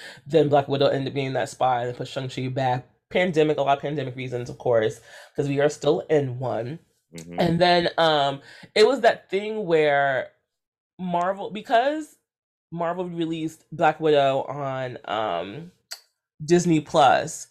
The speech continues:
Speaker 1: it didn't make nearly as much money in theaters, right? That made Scarlett Johansson mad. That's why Scarlett Johansson, you know, like, sued every, was suing Disney. They still out of court, though.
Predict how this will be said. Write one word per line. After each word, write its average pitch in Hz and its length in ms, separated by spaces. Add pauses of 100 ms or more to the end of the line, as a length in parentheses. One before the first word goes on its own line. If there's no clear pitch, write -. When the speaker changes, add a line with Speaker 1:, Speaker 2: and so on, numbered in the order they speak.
(160)
Speaker 1:
it - 60
didn't 185 200
make 156 160
nearly 151 200
as 143 80
much 139 160
money 131 240
in 131 160
theaters, 160 500
right? 123 300
That 147 180
made 180 160
Scarlett 165 280
Johansson 175 480
mad. 135 280
That's 117 220
why 123 120
Scarlett 127 260
Johansson, 147 480
you 160 100
know, 143 220
like, 151 200
sued 160 300
every, 135 320 (220)
was - 100
suing 180 380
Disney. 165 400
They - 120
still 160 240
out 202 120
of - 60
court, 143 340
though. 123 320